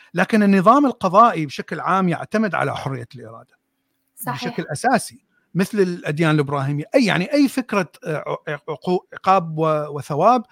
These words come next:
Speaker 1: يعتمد على حرية إرادة بشكل مئة في المئة حتى.
Speaker 2: ال-، النظرية السلوكية كمان بتأكد على عدم حرية الإرادة.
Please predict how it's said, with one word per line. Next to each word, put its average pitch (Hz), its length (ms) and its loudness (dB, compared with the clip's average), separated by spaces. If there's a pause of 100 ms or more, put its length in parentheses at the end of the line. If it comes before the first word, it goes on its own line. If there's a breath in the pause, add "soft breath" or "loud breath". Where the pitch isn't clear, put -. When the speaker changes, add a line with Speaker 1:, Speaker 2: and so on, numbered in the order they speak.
(240 soft breath)
Speaker 1:
يعتمد 156 400 -4
على 135 180 -6
حرية 143 400 -8
إرادة 139 240 -6
بشكل 127 480 -12 (240)
مئة 208 200 2
في - 100 -2
المئة 135 340 -6 (220)
حتى. - 300 -18 (280)
Speaker 2:
ال-، 254 180 -4
النظرية 254 800 -2
السلوكية 339 840 -2
كمان 302 400 -2
بتأكد 269 460 -4
على 240 220 2
عدم 240 340 0
حرية 240 580 -8
الإرادة. 226 720 -4